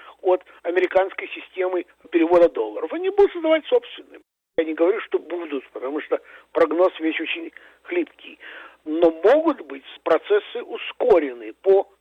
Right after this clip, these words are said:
созданию автономных систем, независимой от Америки системы,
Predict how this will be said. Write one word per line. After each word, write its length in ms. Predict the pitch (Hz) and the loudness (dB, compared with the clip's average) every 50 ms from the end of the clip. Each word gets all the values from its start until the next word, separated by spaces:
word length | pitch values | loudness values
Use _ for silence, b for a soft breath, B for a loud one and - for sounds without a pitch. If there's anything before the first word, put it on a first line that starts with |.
| _ - | _ -6
созданию 600 | 185 165 135 - 190 196 202 196 196 190 208 208 | -4 -4 -2 0 0 -2 0 -2 -4 -4 -4 -2
автономных 840 | 202 - - - 170 160 165 196 220 233 240 240 233 254 - - - _ - | -4 -2 0 0 0 0 2 0 0 0 -2 -6 -12 -14 -14 -14 -16 _ -14
систем, 560 | - 349 - - - - 330 - - - - - _ _ | -12 -12 -12 -14 -14 -12 -10 -10 -10 -10 -12 -16 _ _
независимой 1040 | - - - 202 - 156 185 175 160 175 220 247 - - - 226 214 214 214 226 220 | -14 -10 -6 -4 2 2 2 2 2 -2 -10 -16 -14 -14 -12 -8 -4 -2 -2 -2 -2
от 200 | - 196 180 180 | -4 -4 -2 -2
Америки 560 | 175 170 170 170 170 165 165 - - 170 156 - | -2 -2 0 0 0 0 -2 -4 -10 -20 -18 -16
системы, 560 | 175 160 - - _ 165 160 156 156 156 151 | -16 -18 -18 -12 _ -4 -4 -2 -2 -4 -4